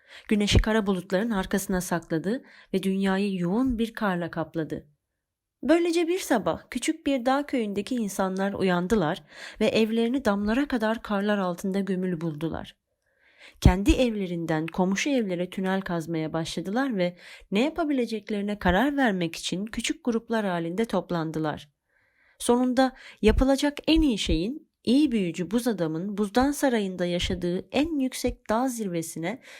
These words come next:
birini göndermek ve ondan yardım istemek olduğunu düşündüler.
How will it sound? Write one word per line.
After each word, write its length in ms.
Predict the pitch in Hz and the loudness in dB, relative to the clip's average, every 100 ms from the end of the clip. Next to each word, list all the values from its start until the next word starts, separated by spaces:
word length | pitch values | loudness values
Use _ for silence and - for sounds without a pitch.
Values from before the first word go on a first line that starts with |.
| - | -2
birini 320 | 202 214 240 | 2 4 4
göndermek 760 | 262 208 180 165 160 170 262 - - - | 2 0 -2 -4 -4 -4 -6 -8 -20 -4
ve 80 | 254 | -2
ondan 400 | - 254 240 269 | 0 0 0 0
yardım 460 | 226 214 208 277 294 | 0 -2 0 0 -2
istemek 460 | - - 262 226 202 | -4 -2 -2 0 -2
olduğunu 480 | 185 170 175 170 | -2 -2 -2 -4
düşündüler. 640 | 156 151 170 156 156 - - | -6 -6 -4 -4 -6 -8 -14